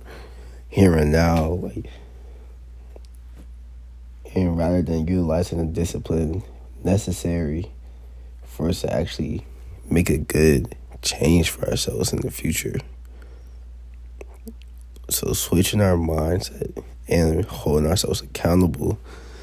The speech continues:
to the long-term goal is what really is gonna help you start building your legacy, help, help you start walking in your legacy, you know. And that's when all the little systems, you know, a lot of goals fail because they're just goals. We need systems. We need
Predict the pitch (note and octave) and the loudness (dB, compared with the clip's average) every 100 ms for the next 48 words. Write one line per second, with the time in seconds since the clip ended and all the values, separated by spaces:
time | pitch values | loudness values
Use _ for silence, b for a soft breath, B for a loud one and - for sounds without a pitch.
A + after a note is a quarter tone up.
0 | B B B - A2+ G2 D2+ F2 F2 - | B B B 6 8 10 10 8 6 4
1 | E2+ D#2 D#2 D2+ D#2+ F#2 E2 - B B | 4 4 2 4 8 8 6 0 B B
2 | B B - F2+ F2+ D#2+ E2 - E2 F#2+ | B B 0 2 4 4 2 4 8 8
3 | F#2 E2+ F2 b b b - - D#2+ D#2+ | 8 6 2 b b b -6 -2 0 0
4 | - F2 - - - - D#2+ C#2+ F2+ E2+ | 4 2 2 -4 -2 0 0 4 6 6
5 | E2 C#2 D#2+ F2 - - - - - C#2 | 4 4 2 2 0 -2 -4 -2 -2 2
6 | - - F2 D2+ - - - D2 - - | 2 4 2 2 -2 -4 2 4 2 2
7 | - G2+ - F2 E2 D#2 D2+ D#2 F#2+ - | 10 10 10 8 8 6 4 4 2 2
8 | - D#2 - b b b b b b b | 0 -2 -4 b b b b b b b
9 | b b b - D#2+ D2+ D2 B1+ - B | b b b -4 0 2 2 0 -4 B
10 | B - E2+ G2 G#2+ - F#2+ F2 - F#2 | B 2 6 8 6 6 4 4 4 4
11 | F#2+ F#2 F#2 F#2 F2 E2+ F2+ - - A2 | 6 4 4 4 4 2 4 6 8 8
12 | - F2 D#2+ D#2+ - E2+ F2+ F2+ D#2 E2+ | 8 4 2 2 0 2 4 4 4 2
13 | E2+ G2 F#2+ E2 F2 F2+ F2+ - F2+ G2+ | 2 4 4 4 4 4 4 2 10 12
14 | G#2+ F#2 - - - D#2+ - F2 - - | 12 8 2 0 2 2 0 -4 0 -2
15 | - - - G2 F2+ E2 - F#2+ F2+ - | -2 0 10 12 12 8 4 4 4 2
16 | - F#2 - D2 D2 - F#2 F#2 F#2+ - | 4 4 4 2 -2 -2 -2 2 2 0
17 | - | -8